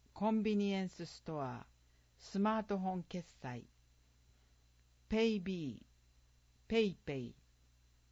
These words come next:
ラインペイ、三十万円以下の納付書に限る。ペイジー、対応金融機関のインターネットバンキング、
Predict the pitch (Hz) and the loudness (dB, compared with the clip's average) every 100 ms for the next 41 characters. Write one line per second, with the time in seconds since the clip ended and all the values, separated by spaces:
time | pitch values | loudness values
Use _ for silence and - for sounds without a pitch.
0 | - _ 160 196 214 208 202 185 170 135 | -20 _ 4 6 6 2 0 -2 -2 -2
1 | - _ _ _ _ - _ _ _ - | -8 _ _ _ _ -20 _ _ _ -20
2 | - 196 226 202 214 202 190 185 180 180 | -4 2 2 4 2 4 2 0 -2 -4
3 | 160 151 147 139 151 165 156 - 156 180 | -4 -4 -4 -4 -2 -4 -6 -8 -6 -6
4 | - 135 127 123 120 - - _ _ _ | -6 -10 -8 -12 -14 -20 -20 _ _ _
5 | _ _ _ _ _ _ _ _ _ _ | _ _ _ _ _ _ _ _ _ _
6 | _ - - _ _ - 208 208 202 160 | _ -20 -20 _ _ 0 4 4 2 -4
7 | 175 147 120 - _ _ _ _ _ - | -6 -6 -8 -14 _ _ _ _ _ -2
8 | 220 240 233 226 214 - 214 208 202 208 | 2 4 4 2 0 0 2 2 2 -4
9 | - 165 147 131 104 170 196 202 185 180 | -8 -6 -4 -6 -4 -2 0 0 0 -2
10 | 170 - 151 170 160 147 117 120 117 107 | -6 -8 -4 -2 -4 -6 -8 -8 -8 -14